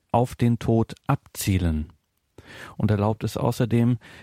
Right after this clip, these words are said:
der Verzicht auf die Anwendung medizinischer Verfahren, die in keinem Verhältnis stehen, die einfach unverhältnismäßig sind. Auf die darf man verzichten. Und medizinische Verfahren, bei denen es schlicht keine begründete Hoffnung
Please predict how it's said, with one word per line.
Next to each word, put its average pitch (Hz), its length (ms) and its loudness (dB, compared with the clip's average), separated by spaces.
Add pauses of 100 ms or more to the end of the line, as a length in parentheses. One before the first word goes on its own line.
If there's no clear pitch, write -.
(100)
der - 80 0
Verzicht - 920 -2
auf 110 180 0
die - 200 -2
Anwendung 123 580 2
medizinischer 113 680 0
Verfahren, 117 640 0
die 107 160 0
in 98 240 2
keinem 127 480 0
Verhältnis 110 680 0
stehen, 87 380 -6
die - 140 -6
einfach 104 240 -2
unverhältnismäßig 95 1040 -2
sind. - 420 -2
Auf 107 100 -8
die 110 140 -2
darf 104 220 -2
man 101 160 0
verzichten. - 540 -2 (460)
Und 113 280 0
medizinische 110 600 0
Verfahren, 107 540 -2
bei 95 80 2
denen 104 300 2
es - 120 -6
schlicht - 380 -4
keine 107 320 2
begründete 110 720 -2
Hoffnung 104 380 0